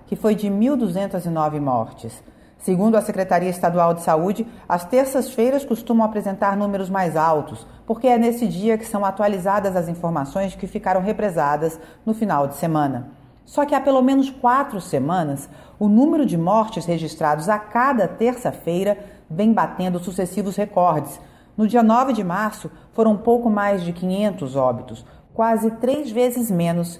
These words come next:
que nessa terça-feira. Além disso, apesar do número de pacientes internados ter estabilizado, a situação do sistema de saúde continua crítica. Em todo o estado de São Paulo,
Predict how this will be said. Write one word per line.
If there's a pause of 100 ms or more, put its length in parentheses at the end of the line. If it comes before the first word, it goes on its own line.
(140)
que
nessa
terça-feira. (380)
Além
disso, (320)
apesar
do
número
de
pacientes
internados
ter
estabilizado, (340)
a
situação
do
sistema
de
saúde
continua
crítica. (320)
Em
todo
o
estado
de
São
Paulo,